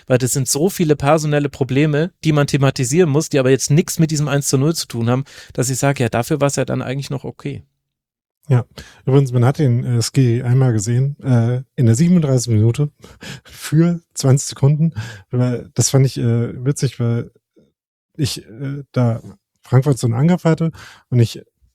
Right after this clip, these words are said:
Speaker 2: das Bild angehalten hab, als dieser Angriff losging und mir gedacht hab, hä, was ist das für eine Ballbesitzstaffelung, weil,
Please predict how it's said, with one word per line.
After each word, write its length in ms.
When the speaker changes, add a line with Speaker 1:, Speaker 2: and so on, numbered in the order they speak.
Speaker 2:
das 160
Bild 240
angehalten 580
hab, 160
als 220
dieser 160
Angriff 240
losging 420
und 80
mir 80
gedacht 240
hab, 180
hä, 220
was 180
ist 120
das 140
für 100
eine 240
Ballbesitzstaffelung, 800
weil, 240